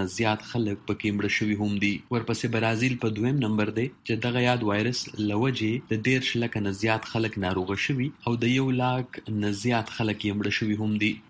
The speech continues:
بیا هندوستان په دریم نمبر دی چې پکې د ناروغه شوو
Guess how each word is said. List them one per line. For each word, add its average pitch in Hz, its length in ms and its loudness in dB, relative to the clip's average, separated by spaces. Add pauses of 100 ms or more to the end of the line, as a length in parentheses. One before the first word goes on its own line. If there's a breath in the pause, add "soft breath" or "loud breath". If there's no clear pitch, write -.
(160)
بیا 120 160 2
هندوستان 117 560 0
په 104 160 0
دریم 135 240 4
نمبر 110 320 0
دی 131 80 2
چې - 180 -4
پکې 107 160 -2 (140)
د 101 80 0
ناروغه 98 400 0
شوو 127 180 2